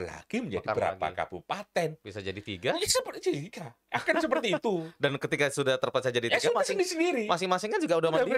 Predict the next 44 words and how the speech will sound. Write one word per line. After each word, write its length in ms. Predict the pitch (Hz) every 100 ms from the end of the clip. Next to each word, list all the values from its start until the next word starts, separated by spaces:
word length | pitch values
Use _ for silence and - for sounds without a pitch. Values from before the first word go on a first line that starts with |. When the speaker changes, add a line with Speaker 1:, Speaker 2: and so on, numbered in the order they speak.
| 208
Speaker 1:
berdiri 160 | 165
sendiri. 300 | 233 190 254 175
Speaker 2:
Nah, 160 | 143 - -
yang 160 | 147
jadi 160 | 143 143
P 80 | 147 139
R-nya 160 | 165
tadi 240 | 151 135 -
gagasannya, 380 | 123 120 196 160
Pak. 100 | - _ _ _ _
Speaker 1:
Se-, 160 | - - -
se-, 160 | - -
Speaker 2:
Kita 160 | 196 285
udah 80 | 233
melakukan 320 | 196 175 156 151
apa 160 | 220 226
nih 160 | 165
Speaker 1:
Iya. 80 | 180
Speaker 2:
sekarang? 240 | 151 127 107
Pers-, 140 | - - _ _
prepare-nya 540 | 151 156 165 151 196 220
apa 240 | 180 - 185
nih 80 | 160
Speaker 1:
Ya, 80 | 139
Speaker 2:
sekarang? 340 | 120 104 92 87
Speaker 1:
seperti 140 | 117
itu. 80 | 104 -
Nah, 120 | 139 147
mohon 160 | 147
maaf, 180 | 175 135 -
ini 140 | 160 156 - - -
ingin 180 | 143 131 123
saya 120 | 113
teruskan 320 | 104 104 92
lagi. 240 | 76 - 202 _ _
Speaker 2:
Mhm. 200 | 110 98 92
Speaker 1:
Ke 60 | -
depan 340 | 233 - 196 202 226
bisa 160 | 196 190
jadi 240 | 175 208 311
ya, 20 | -
kita 320 | - _ 269
akan, 480 | - 147 175 196 196 _ _ _ _
ah, 280 | - - -